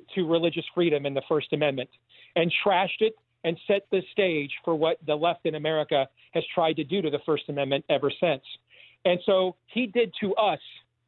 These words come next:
on the First Amendment what Trump did to him yesterday on the twelfth Amendment. So douche move, bro, but you know what? You reap what you sow.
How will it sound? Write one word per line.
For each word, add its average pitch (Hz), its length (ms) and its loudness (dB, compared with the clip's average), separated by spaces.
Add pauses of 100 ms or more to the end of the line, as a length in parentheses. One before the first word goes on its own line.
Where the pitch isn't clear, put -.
(200)
on 165 140 0
the 170 140 0
First 202 260 0
Amendment 139 360 -4 (280)
what 185 140 0 (120)
Trump 190 220 0 (100)
did 165 280 0
to 156 100 -2
him 147 420 -6 (360)
yesterday 135 720 0
on 151 120 0
the 147 100 2
twelfth 160 340 0
Amendment. 127 360 -10 (520)
So 175 260 0 (460)
douche 196 260 -2
move, 220 280 0
bro, 233 380 2 (360)
but 165 160 -6
you 170 60 -2
know 180 120 2
what? 190 240 0 (140)
You 143 180 -10
reap 160 240 -2
what 156 220 -2
you 156 60 -4 (100)
sow. 127 260 -2